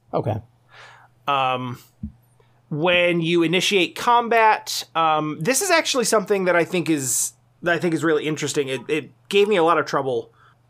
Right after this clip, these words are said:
Speaker 2: to start because it goes completely against my typical Fire Emblem strategy. Um, so, there is counterattack damage. So, like, when
Speaker 1: Ah.
Speaker 2: you, when you initiate, like, direct combat,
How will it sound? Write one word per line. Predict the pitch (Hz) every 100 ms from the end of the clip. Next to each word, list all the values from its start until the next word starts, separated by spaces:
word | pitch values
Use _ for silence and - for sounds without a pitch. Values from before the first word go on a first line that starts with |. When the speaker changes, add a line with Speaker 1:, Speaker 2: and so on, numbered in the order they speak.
| _ -
Speaker 2:
to | 165
start | - - 135 165 - -
because | 143 175 143
it | 147
goes | 165 156 151
completely | - 147 170 185 170 156
against | 117 143 143 -
my | 156 139
typical | 131 160 143 139
Fire | 127 120 127
Emblem | 143 160
strategy. | 165 180 180 175 220 226 _ _ _ - - - - _ -
Um, | 160 156 147 143 139 - _ - - - - _ _
so, | - - 202 185 185 175 - _ _ _ _ _ - - _ _ _ _ 175
there | 135 208 208
is | 247 254
counterattack | - 226 220 170 143 123 -
damage. | 110 82 - - - _ _ _ _ _ _ _
So, | - 185
like, | 165 277
when | - 170
Speaker 1:
Ah. |
Speaker 2:
you, | 165 170 170
when | 151 151
you | 156 165 160
initiate, | 160 190 185 208 180
like, | 170 139
direct | 156 143 143 151 - -
combat, | 160 151 160 185 -